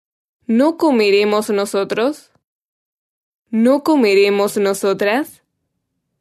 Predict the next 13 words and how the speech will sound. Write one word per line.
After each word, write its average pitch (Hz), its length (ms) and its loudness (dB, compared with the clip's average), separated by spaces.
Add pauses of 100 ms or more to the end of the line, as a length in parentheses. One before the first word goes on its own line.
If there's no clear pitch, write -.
(420)
¿No 254 320 0
brincarán 196 600 0
ellos? 196 680 -2 (1000)
¿No 240 340 2
brincarán 196 640 0
ellas? 196 680 -2 (1200)
Futuro 254 680 0
con 208 220 0
negación 226 720 0
y 226 140 -4
contracción. 208 880 -4 (1300)
¿No 254 320 0
trabajaré? 202 800 0